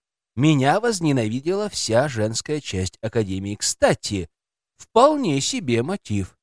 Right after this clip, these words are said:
Уж сколько я детективов пересмотрела, где убивали из ревности.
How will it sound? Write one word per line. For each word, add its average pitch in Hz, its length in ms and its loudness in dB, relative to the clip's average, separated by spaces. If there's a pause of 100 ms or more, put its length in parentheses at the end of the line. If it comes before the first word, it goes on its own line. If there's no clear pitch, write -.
(140)
Уж 185 240 6
сколько 269 520 2
я 226 220 6
детективов 220 720 2
пересмотрела, 180 720 4
где 143 160 4
убивали 143 400 4
из 131 240 -2
ревности. 107 680 -2